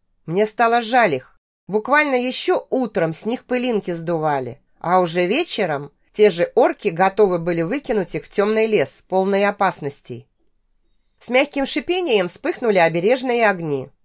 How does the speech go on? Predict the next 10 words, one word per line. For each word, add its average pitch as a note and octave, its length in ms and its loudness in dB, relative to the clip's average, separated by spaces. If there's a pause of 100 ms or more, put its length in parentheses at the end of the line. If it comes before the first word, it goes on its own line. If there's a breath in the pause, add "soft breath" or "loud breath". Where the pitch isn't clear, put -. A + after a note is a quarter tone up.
(200)
Золотисто-красное G#3+ 1120 2
пламя B3+ 380 2
взметнулось F#3 680 -2
на E3 120 0
добрые G#3+ 360 2
полтора E3 400 0
метра A3 320 0
вверх F3+ 600 -4 (220)
и A#3+ 140 -4
опало, D#3+ 600 2